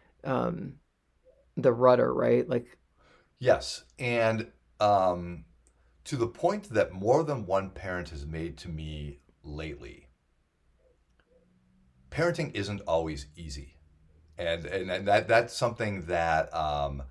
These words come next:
Speaker 2: I probably do not afford people often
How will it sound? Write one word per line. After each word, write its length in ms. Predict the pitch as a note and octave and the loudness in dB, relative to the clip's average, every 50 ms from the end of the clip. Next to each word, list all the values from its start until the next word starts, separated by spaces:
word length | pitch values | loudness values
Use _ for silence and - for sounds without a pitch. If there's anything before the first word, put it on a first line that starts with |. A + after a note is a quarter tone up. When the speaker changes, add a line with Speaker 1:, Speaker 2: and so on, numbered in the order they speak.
| - _ _ _ - _ | -18 _ _ _ -6 _
Speaker 2:
I 140 | - G2 G#2 | 2 2 2
probably 800 | G2+ - - - G#2+ G2 F#2+ F#2 F2+ E2 E2+ F#2 F2 E2+ D#2 C#2+ C#2 - - | 2 0 -2 0 2 2 2 2 0 -4 -8 -8 -8 -8 -8 -10 -12 -12 -10
do 180 | G2+ G2+ G2 F#2+ | -10 -8 -8 -8
not 540 | F#2+ F#2 F2 E2 D#2+ D#2 D#2 D2+ D2+ D2+ - - _ _ _ _ _ _ _ _ _ _ _ _ _ - | -8 -6 -4 -4 -2 -2 -2 -4 -4 -6 -10 -18 _ _ _ _ _ _ _ _ _ _ _ _ _ -6
afford 540 | - - - - - F#2+ F2+ F2+ E2+ D2 - | -4 -4 -4 -6 -4 -2 -2 -2 -2 -4 -8
people 380 | - - D#2+ - E2+ D#2+ - - | -12 -14 -10 -8 -8 -8 -4 -2
often 380 | E2+ D#2+ D2 C#2+ - D2+ C#2 | -2 -2 -2 -4 -6 -10 -12